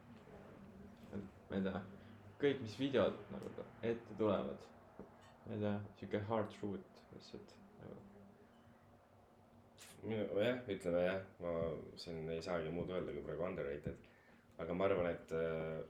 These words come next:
Speaker 2: et ta tegelikult kirjeldab seda, ma ei tea, kas see on nüüd probleem või see on part of the game, aga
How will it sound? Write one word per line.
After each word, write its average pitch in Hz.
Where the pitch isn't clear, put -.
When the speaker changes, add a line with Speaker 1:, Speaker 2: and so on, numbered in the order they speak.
Speaker 2:
et 87
ta 98
tegelikult 101
kirjeldab 90
seda, 92
ma 82
ei 80
tea, 80
kas -
see 78
on 76
nüüd -
probleem 90
või 87
see 82
on 82
part 80
of -
the 90
game, 92
aga 76